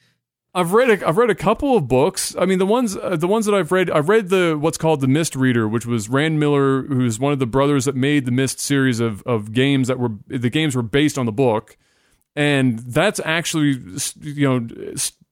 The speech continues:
surprisingly good. All the books in that reader, it's like a thousand pages or something, is actually really good, and, and, uh, I can recommend that for sure.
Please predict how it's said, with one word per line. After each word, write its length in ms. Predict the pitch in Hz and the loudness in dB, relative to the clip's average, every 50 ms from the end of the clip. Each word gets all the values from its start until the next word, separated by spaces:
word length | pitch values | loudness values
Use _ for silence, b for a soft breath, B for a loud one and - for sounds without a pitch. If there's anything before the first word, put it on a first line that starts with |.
| _ _ _ | _ _ _
surprisingly 720 | - - 160 - - 151 160 170 170 147 143 147 139 135 | -4 -4 -4 -2 0 2 2 2 2 2 2 0 0 0
good. 300 | 123 120 135 127 113 101 | 2 2 2 2 2 2
All 180 | 107 110 135 165 | 4 2 4 4
the 80 | 175 170 | 2 2
books 300 | 135 165 165 - - - | 2 0 0 0 -2 -2
in 220 | 143 151 156 151 | -2 0 0 0
that 200 | 143 135 127 - | 0 -2 -2 0
reader, 380 | 120 139 143 139 117 110 110 113 | 2 2 2 4 2 2 0 0
it's 140 | 110 - | -2 -4
like 100 | 123 101 | -4 -2
a 80 | 120 113 | -2 -2
thousand 480 | 95 - - 131 135 143 139 123 135 113 | -2 -2 -2 0 0 0 0 -2 -2 0
pages 340 | 123 127 127 117 117 104 | 0 0 0 0 -2 -4
or 60 | 113 104 | -4 -4
something, 380 | 113 110 101 98 110 107 101 b b b b b b b b b b b | -4 -4 -2 -2 -4 -4 -4 b b b b b b b b b b b
is 160 | - 139 123 151 | -6 -2 0 0
actually 320 | 156 165 160 - 165 151 | 0 0 0 0 -2 0
really 240 | 135 143 147 143 131 | 0 2 2 2 2
good, 320 | 117 123 120 127 135 131 | 2 2 2 2 0 0
and, 340 | 135 135 127 127 123 123 123 | -2 -2 0 0 0 0 0
and, 420 | - 131 127 123 120 120 117 107 - 127 | -2 -2 0 0 0 0 -2 -2 -2 0
uh, 380 | 127 120 120 117 117 113 110 104 | 0 2 2 2 0 0 -2 0
I 120 | - 123 120 | 0 -2 0
can 180 | - 123 117 | 0 -4 -2
recommend 420 | 107 135 135 - 127 123 120 117 120 | -2 -2 -2 0 -2 0 0 0 0
that 160 | 123 127 - | 0 -2 -2
for 100 | - 120 | -4 -8
sure. 340 | 110 - 127 117 113 117 | -4 -2 0 0 0 0